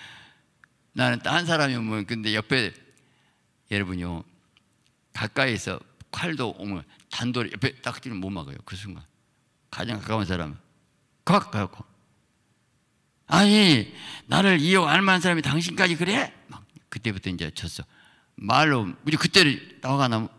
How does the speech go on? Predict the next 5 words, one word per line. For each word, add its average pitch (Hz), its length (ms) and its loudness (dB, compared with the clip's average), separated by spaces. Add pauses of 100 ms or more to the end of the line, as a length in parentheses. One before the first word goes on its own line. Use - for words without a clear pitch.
(1800)
"아, 76 600 -6 (120)
알았다, 98 420 -2
오바." 95 240 0
<laughs> - 1500 -6
"막이야, 139 600 4